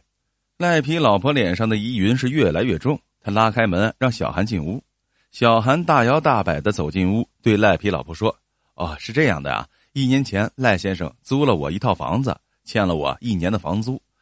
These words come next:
我找了他好长时间啊，都没找到，就问他老婆要。他老婆说啊，他不管这些事儿，要钱就找赖先生要。这刚才碰巧了，我看见赖先生啊，到你这里来了，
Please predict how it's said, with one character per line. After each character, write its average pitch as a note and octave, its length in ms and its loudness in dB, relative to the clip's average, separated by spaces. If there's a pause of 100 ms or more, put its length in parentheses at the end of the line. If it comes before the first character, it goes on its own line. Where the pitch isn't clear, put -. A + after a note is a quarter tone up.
(240)
我 D3 160 0
找 F#2+ 220 -4
了 - 80 0
他 B3 100 -2
好 - 240 -4
长 - 160 0
时 G2 160 -4
间 F2 180 -2
啊， D#2+ 220 -6
都 A2+ 100 0
没 G#2+ 120 -2
找 G2+ 160 -6
到， G#2+ 180 -2 (320)
就 D3+ 220 0
问 C#3+ 120 2
他 C#3 120 0
老 D#2+ 160 -2
婆 G2 100 -4
要。 B2 180 -2 (360)
他 A2 100 0
老 F2 140 2
婆 F#2 100 -8
说 G2+ 220 0
啊， D#2+ 200 0
他 - 80 -6
不 F#3+ 220 -4
管 F2 160 -2
这 G#2+ 80 -4
些 A#2+ 140 0
事 D3+ 100 -6
儿， A#2 240 -2 (140)
要 C3+ 200 2
钱 G2 300 -2 (160)
就 A#2+ 240 0
找 D#2 100 -6
赖 A#2 220 2
先 F2+ 160 -4
生 F2+ 80 -6
要。 A2 160 -2 (540)
这 C3+ 100 0
刚 B2+ 220 2
才 B2 240 4
碰 C3+ 180 -6
巧 D#2+ 180 -6
了， G#2 200 0 (160)
我 G2 120 -2
看 A#2+ 180 -2
见 A#2 120 0
赖 A#2 100 4
先 G#2+ 220 -2
生 F#2 100 -4
啊， A1 140 -10 (100)
到 C3+ 220 2
你 D#2+ 140 -2
这 B2+ 120 2
里 F2 140 2
来 D2 180 2
了， - 140 -6